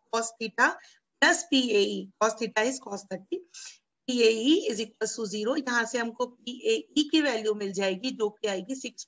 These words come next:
पॉइंट फ़ोर नाइन फ़ाइव। ये होगा, ये चूंकि positive आया है तो इसका मतलब है जो हमने sine assume किया है वही sine, वही nature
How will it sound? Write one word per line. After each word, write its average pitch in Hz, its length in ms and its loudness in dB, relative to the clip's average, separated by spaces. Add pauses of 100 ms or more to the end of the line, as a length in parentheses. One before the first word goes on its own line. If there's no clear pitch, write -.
(120)
पॉइंट 226 160 -6
फ़ोर 190 260 -4
नाइन 190 240 -6
फ़ाइव। - 260 -6 (520)
ये 240 100 2
होगा, 233 300 2
ये 226 200 -2
चूंकि 233 300 -10
positive 208 500 -4
आया 214 220 2
है 262 200 -2
तो - 160 -8
इसका 208 200 -6
मतलब 196 480 -14
है 339 100 4
जो - 640 -6
हमने 247 280 2
sine 220 300 2
assume 233 400 2
किया 226 260 -4
है 202 220 -4
वही 240 400 2
sine, 226 400 0
वही 254 640 -2
nature 214 300 0